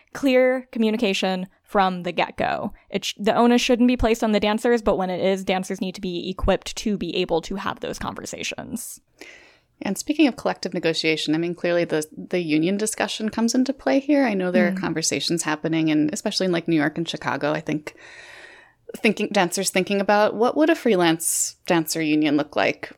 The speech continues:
Speaker 2: Would it follow, like, the Writers Guild of America model? Would it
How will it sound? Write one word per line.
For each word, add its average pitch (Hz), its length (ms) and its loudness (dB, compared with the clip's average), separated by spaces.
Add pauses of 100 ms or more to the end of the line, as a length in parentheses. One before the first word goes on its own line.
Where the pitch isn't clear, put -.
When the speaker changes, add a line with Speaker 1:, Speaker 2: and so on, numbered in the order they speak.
Speaker 2:
Would 160 140 0
it - 140 -2
follow, 165 340 0
like, 165 220 0
the 175 80 -2
Writers 160 360 0
Guild 175 200 -2
of 196 80 -6
America 277 400 2
model? 262 440 4
Would 175 120 4
it - 200 0